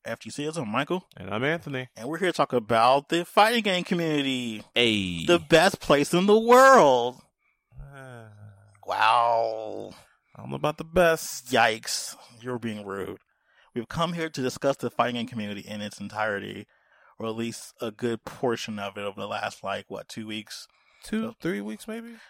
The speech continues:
Speaker 1: some of the stuff that's gone down. But first,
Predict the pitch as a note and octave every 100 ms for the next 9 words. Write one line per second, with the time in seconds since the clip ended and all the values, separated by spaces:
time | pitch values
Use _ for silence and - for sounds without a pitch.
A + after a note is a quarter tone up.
0 | - - G3+ - F#2 G2+ G2 F#2+ F#2+ F#2+
1 | G2 F#2+ _ - _ _ C3 D#3 F#3 A#3
2 | C#3+ - -